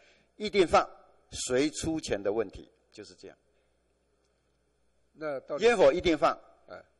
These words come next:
Speaker 1: 就是看谁出钱。
Speaker 2: 那这个钱到底谁出嘛？
Speaker 1: 呃，有，有形象好的赞助商就赞助商，因为他有广告的问题嘛。
Speaker 2: 哎。
Speaker 1: 如果没有形象好的赞助商，一零一也可以自己出。
Speaker 2: 举例像我们的官股银行形象好不好？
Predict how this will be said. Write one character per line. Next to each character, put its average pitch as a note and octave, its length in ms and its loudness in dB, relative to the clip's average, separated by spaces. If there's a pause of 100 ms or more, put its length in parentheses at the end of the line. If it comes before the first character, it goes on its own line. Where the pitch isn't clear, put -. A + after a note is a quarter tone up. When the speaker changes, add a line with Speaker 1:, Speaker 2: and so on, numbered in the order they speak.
(540)
Speaker 1:
就 D#3 100 -6
是 C#3 100 -6
看 C#3 200 -6
谁 A#2 160 -12
出 F3 40 -6
钱。 F#3 80 -10
Speaker 2:
那 G#3+ 60 -2
这 G#3 60 -4
个 - 80 -6
钱 C#3+ 120 -8
到 E3+ 140 -4
底 C#3 100 -12
谁 A#2 240 -14
出 B2+ 280 -20
嘛？ G#2 180 -20
Speaker 1:
呃， D#3+ 200 6
有， C#3 220 2 (180)
有 C#3+ 220 0
形 D3+ 220 -6
象 F#3 160 2
好 B2 100 -2
的 A#2+ 120 -4
赞 C#3 200 -2
助 C3+ 140 -14
商 A2 300 -10
就 B2 160 -10
赞 A2+ 180 -4
助 G#2 140 -18
商， F#2 320 -14
因 D#3 80 -10
为 D#3 80 -10
他 C#3+ 160 -6
有 B2 120 -6
广 G2 240 -10
告 A2+ 120 -4
的 G2+ 100 -8
问 G2+ 160 -8
题 D#2+ 140 -20
嘛。 D2 160 -20 (260)
Speaker 2:
哎。 - 120 -20
Speaker 1:
如 C#3+ 140 -8
果 C#3+ 220 -4
没 C3 140 -8
有 C3+ 80 -4
形 A#2 240 -12
象 C#3 120 -6
好 A2 80 -8
的 G#2+ 140 -8
赞 A#2+ 180 -8
助 G#2+ 120 -16
商， G#2 260 -10 (420)
一 F#3 200 -12
零 D3 100 -12
一 C#3 240 -12
也 A2 140 -6
可 C3 120 -10
以 A#2+ 60 -10
自 A#2 160 -20
己 G2+ 100 -20
出。 C#3 120 -12
Speaker 2:
举 D3+ 40 -6
例 G#3 160 -2
像 G3 140 4
我 F#3 60 2
们 D#3 80 -6
的 F3 80 0
官 F#3 200 0
股 D#3 160 -10
银 C#3 160 -12
行 C3+ 120 -8
形 B2+ 180 -18
象 C3+ 140 -10
好 G#2+ 100 -14
不 G#2 80 -16
好？ G2+ 160 -20